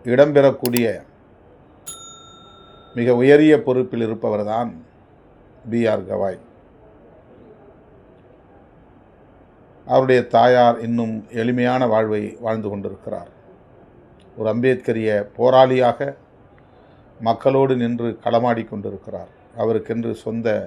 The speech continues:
வீடு இல்லை, அதில் அவருக்கு நாட்டமும் இல்லை. தன்னுடைய மகன் இந்தியாவின் தலைமை நீதிபதி என்னும் உயரிய பொறுப்பிலே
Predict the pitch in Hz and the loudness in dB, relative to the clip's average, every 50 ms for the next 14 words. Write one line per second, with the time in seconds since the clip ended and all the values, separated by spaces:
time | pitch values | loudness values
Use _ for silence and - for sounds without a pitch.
0 | - _ _ _ _ _ _ _ _ _ _ _ _ _ _ _ - _ - - | -12 _ _ _ _ _ _ _ _ _ _ _ _ _ _ _ -20 _ -20 -20
1 | - 110 113 120 131 131 123 123 110 101 104 98 95 - - - _ _ _ - | -12 -6 -4 -2 -2 -2 -2 -4 -4 -6 -6 -8 -10 -12 -14 -18 _ _ _ -20
2 | _ _ _ - - - - _ - - - - - - - - - - - - | _ _ _ -20 -20 -20 -20 _ -20 -20 -20 -20 -20 -20 -20 -20 -20 -20 -20 -20
3 | - - _ _ _ - 117 120 135 135 127 117 113 110 107 - - 104 104 110 | -20 -20 _ _ _ -4 -2 0 2 2 4 2 2 0 -4 -8 -8 -4 -2 -2
4 | 117 - - 117 113 107 101 101 90 92 87 90 - - _ _ _ _ - _ | -2 -2 -4 -8 -6 -8 -10 -10 -12 -14 -16 -16 -18 -20 _ _ _ _ -20 _
5 | - _ _ _ _ _ _ _ _ _ _ _ _ - - _ _ _ - - | -20 _ _ _ _ _ _ _ _ _ _ _ _ -20 -20 _ _ _ -20 -20
6 | - - - - - - 110 113 117 117 113 110 107 107 110 113 131 131 143 - | -20 -20 -20 -10 -4 -4 -2 -2 0 -2 -2 -2 0 -2 0 0 0 -2 -2 -6
7 | - - _ _ _ _ _ _ _ _ _ _ _ _ _ - - _ _ _ | -12 -18 _ _ _ _ _ _ _ _ _ _ _ _ _ -20 -20 _ _ _
8 | _ _ _ _ - - - _ _ _ _ - 113 120 120 131 135 131 127 127 | _ _ _ _ -20 -20 -20 _ _ _ _ -10 -8 -6 -2 0 2 4 4 4
9 | 123 123 117 113 104 - 117 117 135 135 143 147 143 139 139 135 135 127 127 127 | 4 2 -2 -4 -2 0 0 2 2 2 2 2 0 0 0 0 0 -2 -2 -2
10 | 131 127 123 120 120 120 113 107 113 120 127 131 127 120 107 - 120 113 117 113 | -2 -2 -2 -2 -2 -2 -2 -2 -2 -2 -2 0 -2 -2 -2 -4 -6 -6 -6 -6
11 | - 117 110 110 | -6 -4 -4 -4